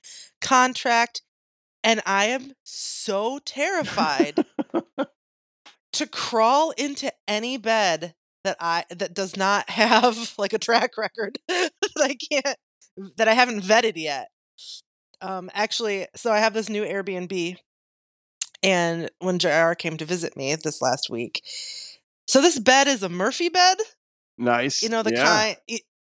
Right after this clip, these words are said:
Speaker 1: well, you know, the kind that, like, folds down from the wall.
Speaker 2: Absolutely.
Speaker 1: And it's a, it's a double bed too, so it's small.
Speaker 2: Yeah.
Speaker 1: But, so, Jar and I were very concerned about,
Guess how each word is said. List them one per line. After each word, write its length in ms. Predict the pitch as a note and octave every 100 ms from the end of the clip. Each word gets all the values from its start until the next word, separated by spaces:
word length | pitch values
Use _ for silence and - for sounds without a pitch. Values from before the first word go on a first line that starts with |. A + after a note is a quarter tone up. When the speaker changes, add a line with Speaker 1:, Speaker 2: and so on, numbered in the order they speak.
| _
Speaker 1:
well, 460 | B3+ C4 B3 B3 A#3
you 120 | - C4
know, 120 | B3
the 80 | A#3
kind 300 | - A#3+ A3+
that, 60 |
like, 160 | G3 F#3+
folds 300 | A#3 G#3 G3
down 220 | G3+ G3+
from 140 | G#3
the 80 | F#3+
wall. 260 | F3+ F3+ F#3+
Speaker 2:
Absolutely. 760 | - - C3 C#3 B2+ G#2+ F2+ - _ _ _ _ _ _ _ -
Speaker 1:
And 100 | A#3+
it's 140 | A#3+
a, 120 | G3+ E3+ _ _ F#3
it's 160 | -
a 60 | E3+
double 380 | C3+ D#3+ D#3 C#3
bed 280 | C3+ B2
too, 240 | - D3 -
so 140 | D3
it's 120 | C3
small. 320 | - C#3+ B2+ A2
Speaker 2:
Yeah. 200 | G#2+ - - - - - _
Speaker 1:
But, 240 | G3+ F#3 - _ _ _ _ -
so, 500 | - A#3+ A3+ G#3+ G3+ -
Jar 260 | B3 B3+ A#3
and 80 |
I 120 | G#3 F3+
were 100 | F3
very 640 | F3+ F3+ A#3+ A#3+ A3+ G#3+
concerned 720 | F#3+ A3 F#3 - G3 F3+ F3 E3
about, 380 | D#3+ D#3 D#3